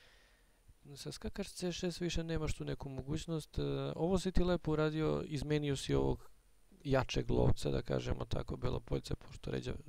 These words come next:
pešaki po bel-, po crnim poljima. I ovo si lepo uzeo. Samo čisto da vidiš jedna ovde varijanta, da si sad igrao recimo skakač E pet.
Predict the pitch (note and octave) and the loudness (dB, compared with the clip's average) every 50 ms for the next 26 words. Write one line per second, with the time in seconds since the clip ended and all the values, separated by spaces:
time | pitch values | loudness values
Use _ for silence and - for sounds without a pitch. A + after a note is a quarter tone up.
0 | - - - - - - - - - - - - - B2+ - - C3+ C3+ - C#3+ | -14 -14 -12 -10 -8 -8 -8 -8 -8 -10 -8 -6 -6 0 4 4 4 4 2 6
1 | - - - - - D3+ C3+ B2+ A#2 A#2 A#2 - C#3 C3+ D3+ E3 E3+ E3+ D3+ - | 10 10 10 10 10 4 0 -2 -4 -6 -4 0 0 0 0 0 0 -2 -2 -2
2 | - - - - - - - - - _ _ - - - - - F3 C#3+ C3+ C#3+ | -6 -16 -20 -20 -20 -20 -20 -20 -20 _ _ -20 -20 -20 -18 -10 -6 -2 0 2
3 | D#3 D#3+ D#3+ D#3 - - D3+ D3+ D3+ - - C#3+ C#3+ C#3 C3 C3+ C3+ - - G3+ | 4 4 4 2 2 2 2 2 2 2 2 0 0 2 2 0 0 0 -2 -2
4 | G3+ F#3 - - F#3 - - F3 D#3 D#3+ E3 F3 E3+ D#3+ - - E3+ D#3+ D#3+ D#3+ | -2 -2 -2 -2 -2 0 0 0 0 2 2 2 2 2 2 2 2 2 2 2
5 | E3 E3 D#3+ D#3 D#3 D3+ D3+ D3+ C#3 C3+ C3+ C#3 D3+ E3 F3 E3+ - D#3 D#3 D3+ | 0 0 2 2 0 0 2 2 2 2 4 2 2 -2 -2 -2 -2 -2 0 0
6 | C#3+ C#3 C3+ C#3+ - - G3+ G3+ F#3+ F#3+ F3 E3+ F3 - - E3+ D#3+ D3 - D#3 | 0 0 0 0 0 0 0 2 2 2 4 2 2 0 0 -2 -2 0 0 0
7 | D3 C3+ D3 - - C3+ B2+ - - - - - - | 0 0 2 4 4 4 4 4 2 0 2 2 2